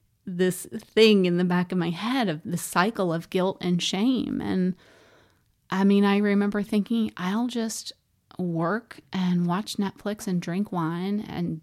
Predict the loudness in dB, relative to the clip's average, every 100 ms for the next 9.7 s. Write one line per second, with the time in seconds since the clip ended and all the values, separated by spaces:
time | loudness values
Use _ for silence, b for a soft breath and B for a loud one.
0 | _ -8 -4 -2 -2 -4 -6 -6 -6 -6
1 | -8 -6 -4 -4 -4 -6 -6 -6 -6 -8
2 | -8 -16 _ _ _ _ -20 -14 -12 -10
3 | -10 -10 -10 -10 -10 -6 -6 -6 -8 -12
4 | B B B B B B B -4 -2 -2
5 | -2 -4 -4 -6 -8 -12 _ _ -4 0
6 | 2 2 0 0 0 -2 -2 0 -2 0
7 | -2 -2 -2 -4 -6 -2 0 0 0 -2
8 | -2 -2 -4 -6 -8 -8 -4 -4 -4 -10
9 | -14 -6 -4 -2 -4 -8